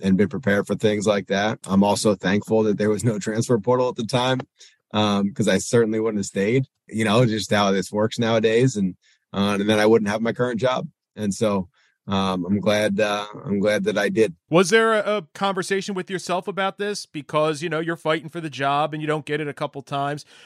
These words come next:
Speaker 2: Was there ever a, "Okay, this is what it is and we're gonna make the best of it"? Or did you not kind of look at it in that kind of finality, you know, as a, as a kid?
Speaker 1: Yeah,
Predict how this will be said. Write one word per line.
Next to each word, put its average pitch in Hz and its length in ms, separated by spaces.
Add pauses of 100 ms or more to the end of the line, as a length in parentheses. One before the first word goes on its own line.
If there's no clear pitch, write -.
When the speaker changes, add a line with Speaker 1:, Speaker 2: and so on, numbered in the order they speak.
(200)
Speaker 2:
Was 139 180
there 151 160
ever 165 280
a, - 100
"Okay, 175 460 (180)
this 147 180
is 156 120
what 156 160
it 147 80
is 139 400
and 123 580 (180)
we're 123 140
gonna 120 420
make 127 260
the 117 80
best 123 340
of 123 80
it"? 117 100
Or 117 120
did 117 200
you 123 80
not 131 380
kind 135 300
of 120 260 (420)
look 135 240
at 135 100
it 120 160
in 120 120
that 127 200
kind 131 220
of 113 60
finality, 117 1000 (240)
you 120 120
know, 104 220
as 104 200
a, 101 180
as 110 120
a 101 60
kid? 104 280 (380)
Speaker 1:
Yeah, 127 400